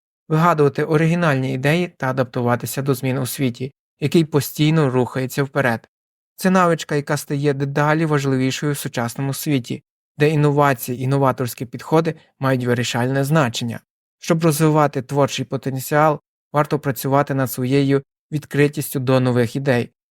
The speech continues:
Читайте книги, досліджуйте нові дисципліни, розвивайте нові хобі, важливо виходити за межі звичайних думок і не боятися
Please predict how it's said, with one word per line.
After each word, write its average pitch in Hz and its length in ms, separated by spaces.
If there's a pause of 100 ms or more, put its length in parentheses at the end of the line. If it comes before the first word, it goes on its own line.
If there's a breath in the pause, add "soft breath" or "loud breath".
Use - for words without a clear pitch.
Читайте 190 360
книги, 131 480
досліджуйте 156 760 (260)
нові 170 220
дисципліни, 139 680
розвивайте 170 580
нові 147 200
хобі, 131 460 (260)
важливо 165 360
виходити 151 540
за 139 140
межі 156 360
звичайних 139 560
думок 139 380
і 165 80
не 156 120
боятися 143 680